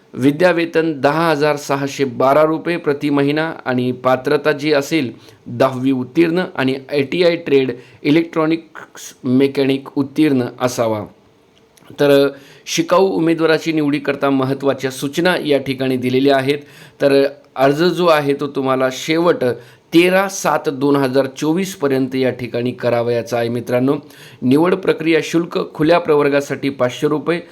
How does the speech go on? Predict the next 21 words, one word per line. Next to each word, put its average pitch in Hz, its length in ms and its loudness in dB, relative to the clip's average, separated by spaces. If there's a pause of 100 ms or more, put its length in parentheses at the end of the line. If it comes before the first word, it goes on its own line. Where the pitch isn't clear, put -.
(180)
आणि 135 180 2
अधिकचे 135 580 -2
नव्वद 139 480 2
रुपये 139 260 0
जीएसटी 131 680 -2 (320)
असे 151 220 -4
एकूण 135 320 0
पाचशे 123 380 -2
नव्वद. 127 360 0 (360)
तर 127 120 2
मागासवर्गीय 151 840 0
प्रवर्गाकरता 139 720 0
दोनशे 127 420 -2
पन्नास 139 520 -2
अधिक 127 340 -4
पंचेचाळीस 127 760 -4
रुपये 123 260 -6
जीएसटी 135 640 -2 (280)
एकूण 147 400 0
दोनशे 127 340 -2
पंच्याण्णव 139 760 -2